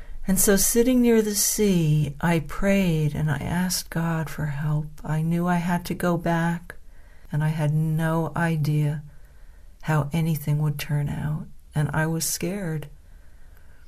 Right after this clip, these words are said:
And I asked God, I said, "You know, I've got to return soon. Can you help me?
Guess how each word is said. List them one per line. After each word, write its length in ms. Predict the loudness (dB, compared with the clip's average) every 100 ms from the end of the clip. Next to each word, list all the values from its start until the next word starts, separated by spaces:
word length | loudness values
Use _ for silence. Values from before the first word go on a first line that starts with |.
| -18 -20 -20 -16 -6
And 140 | -2
I 100 | 0
asked 380 | 0 0 0 -2
God, 240 | -4 -4 -4
I 100 | -4
said, 320 | -6 -6 -4
"You 140 | -2
know, 180 | -2 -2
I've 220 | -2 -4
got 260 | -4 -4 -4
to 120 | -4
return 480 | -4 -4 -6 -4 -2
soon. 640 | -2 -4 -2 -2 -2 -2 -8 -18 -20 -20 -20 -20 -20 -20 -12
Can 200 | -2 2
you 180 | 4 2
help 400 | 0 -2 -2 -2
me? 360 | -2 -2 -4